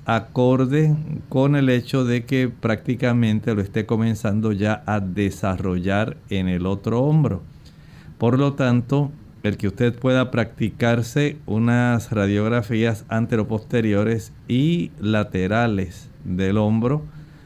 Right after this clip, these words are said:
pudiera ser esto muy útil. Hay ocasiones que una radiografía oblicua también puede ayudar, de tal manera que usted el resultado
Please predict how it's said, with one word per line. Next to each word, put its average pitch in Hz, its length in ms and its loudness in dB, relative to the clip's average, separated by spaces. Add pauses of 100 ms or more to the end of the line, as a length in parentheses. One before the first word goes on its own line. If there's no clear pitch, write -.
(140)
pudiera 147 560 2
ser 160 420 0
esto 135 420 0
muy 127 300 4
útil. 127 340 2
Hay 110 120 4
ocasiones 113 580 2
que 117 140 -2
una 107 260 2
radiografía 98 800 0
oblicua 101 640 -2
también 95 420 -2
puede 95 240 -2
ayudar, 107 500 0 (540)
de 107 140 0
tal 147 180 2
manera 170 360 4
que 156 100 0
usted 151 340 0 (160)
el 127 320 2
resultado 131 960 2